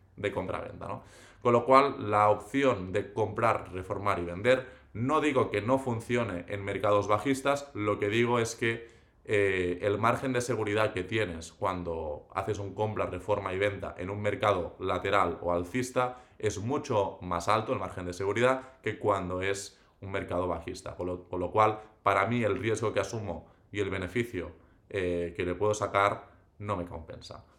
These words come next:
Por tanto, esta opción la dejaremos para más adelante cuando el mercado inmobiliario vuelva a experimentar una tendencia alcista.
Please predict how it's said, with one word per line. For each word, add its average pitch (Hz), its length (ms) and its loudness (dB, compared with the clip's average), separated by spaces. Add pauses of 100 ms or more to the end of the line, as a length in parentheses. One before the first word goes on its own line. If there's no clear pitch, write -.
Por 113 160 2
tanto, 123 320 4
esta 123 220 2
opción 135 440 0
la 104 120 2
dejaremos 104 420 -2
para 92 240 2
más 110 260 0
adelante 123 560 2 (360)
cuando 110 600 4
el 98 140 -2
mercado 92 300 0
inmobiliario 107 440 0
vuelva 110 840 2
a 92 60 -8
experimentar 95 500 -6
una 101 100 -2
tendencia 90 280 -8
alcista. 78 480 -12